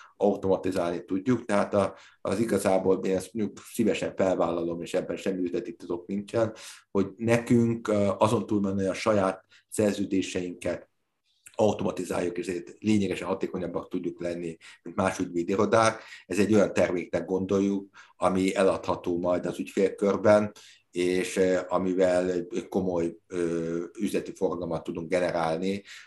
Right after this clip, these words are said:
hogy mondjuk bankoknak, ö, közüzemi szolgáltatóknak a ezrével, tízezrével készített szerződéseit, amiben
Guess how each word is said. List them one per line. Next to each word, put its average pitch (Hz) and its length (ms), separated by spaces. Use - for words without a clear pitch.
hogy 82 140
mondjuk 80 280
bankoknak, 90 920
ö, 82 200
közüzemi 98 400
szolgáltatóknak 82 1200
a 82 220
ezrével, 95 680
tízezrével 90 580
készített 90 520
szerződéseit, 85 920
amiben 82 480